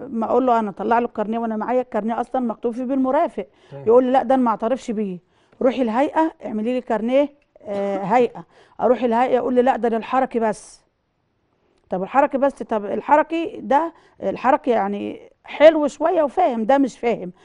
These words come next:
Speaker 1: فعايز مرافق معاه. فأنا أقول للسواق يعني ده ل-، يعني محتاج المرافق أكتر، يقول لي: "خلاص انزلي بقى روحي الشؤون الاجتماعية، آه، يا تجيبي". طب أنا هترأف ب-، بحالتك وهترأف ب-، بحضرتك وهدفعك انت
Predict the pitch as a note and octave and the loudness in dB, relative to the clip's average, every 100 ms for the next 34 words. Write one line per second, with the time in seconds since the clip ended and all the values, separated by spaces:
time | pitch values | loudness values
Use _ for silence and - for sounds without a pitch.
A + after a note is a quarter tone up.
0 | _ _ G3+ C4 D#4 C4 C4 C#4 A#3 A3 | _ _ 4 6 4 2 0 0 -2 -4
1 | G3+ F#3 F3 _ _ - G#3+ C#4 D#4+ D#4 | -4 -8 -12 _ _ -2 2 4 4 2
2 | - A#3+ C4 B3 G#3+ G#3+ G3+ C4 B3+ A#3 | -2 2 4 4 2 0 2 2 0 -4
3 | F#3+ F#3+ G3 G#3+ - C#4+ A#3+ A#3 G#3+ A#3 | -4 -4 -4 -6 4 4 4 0 0 0
4 | B3+ C#4+ C4 - D4+ D4+ - _ _ B3 | 0 -2 -2 0 0 0 -10 _ _ 4
5 | D4+ D4 B3+ C#4 C4 A#3+ B3 C4 B3+ B3+ | 4 2 0 0 0 -6 -4 0 2 2
6 | B3 - A#3+ B3+ - A3+ G3 A3 C4 C#4 | 0 -4 -2 -2 0 -2 0 2 4 4
7 | - _ _ - - G#3 G#3 A3 G3+ B3 | 0 _ _ -8 -2 0 2 0 0 -2
8 | C4+ C4 A#3+ G#3+ B3 A#3+ B3+ A#3+ D4 - | 0 0 0 0 0 0 0 0 -2 -2
9 | A3 G#3 A#3+ A3+ G#3+ G#3 - D4+ D#4 - | -6 -2 -2 -2 -4 -10 -2 0 0 -4
10 | B3 A3+ A3+ - B3 G#3+ G3+ G#3+ G3+ F#3+ | -4 -2 -2 -4 -4 -6 0 0 0 -2
11 | G3+ G#3 G#3 G3+ - G#3 D4 - G#4 - | -4 -8 -10 -10 -6 -2 -2 0 -4 -6
12 | _ _ _ - A3+ A3+ A#3+ - D4 D4 | _ _ _ -4 -2 0 0 2 2 2
13 | E4 G4 | 0 0